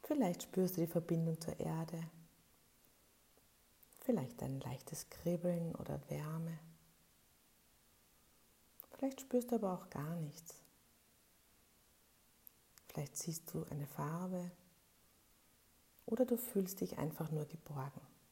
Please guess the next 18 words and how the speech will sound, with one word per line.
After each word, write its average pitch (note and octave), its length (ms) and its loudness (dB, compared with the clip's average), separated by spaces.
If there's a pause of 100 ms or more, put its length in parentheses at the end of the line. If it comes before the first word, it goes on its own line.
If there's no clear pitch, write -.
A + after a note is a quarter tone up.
(1800)
Egal, D3+ 420 2
was C3+ 140 -6
du - 180 -10
wahrnimmst. C3+ 600 -8 (1900)
Nimm A3+ 180 10
es G#3 120 2
als D#3 200 -2
Geschenk, F#3+ 640 -2 (1400)
ohne G3+ 300 8
es F3+ 100 6
zu - 120 -4
bewerten E3 720 0
und D#3+ 240 -2
ohne F3+ 300 4
es - 160 0
verändern D3 440 -2
zu - 160 -8
wollen. D3 400 -4